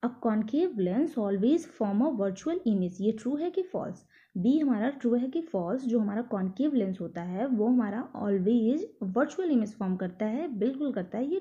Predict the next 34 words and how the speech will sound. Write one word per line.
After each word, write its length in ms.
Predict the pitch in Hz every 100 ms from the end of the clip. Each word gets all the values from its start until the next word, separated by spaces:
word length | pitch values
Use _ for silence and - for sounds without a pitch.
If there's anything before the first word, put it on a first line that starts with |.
| -
ट्रू 140 | 254 233
है 100 | 175
हमारा 240 | 160 -
क्वेश्चन। 380 | - - - - - _ - - - _
सी 240 | - 330
हमारा 300 | 359 240 190
क्या 160 | 190 190
है, 260 | 190 254 311
"We 340 | 214 262 359 311
can 140 | 190
obtain 380 | 180 190 220 277
a 120 | 302
real 300 | 247 214 277
image, 380 | 269 180 190 294 - 214
enlarged 580 | 208 190 185 214 277
and 160 | 277 233 202
inverted 500 | 185 190 190 262 302 220
image 240 | 196 277 220
by 260 | 185 190
a 40 | 254 302
concave 340 | 320 330 339
mirror," 260 | 285 240 233 - - - -
ये 120 | 247
हमारा 200 | 320 320
ट्रू 260 | 311 247 226
है 120 | 226
कि 120 | 240
फॉल्स 380 | 330 320 320 294
है? 120 | 262 - - -
ये 120 | 190
भी 120 | 202
हमारा 260 | 262 254 320
ट्रू 320 | 359 - 175
है। 240 | 180 180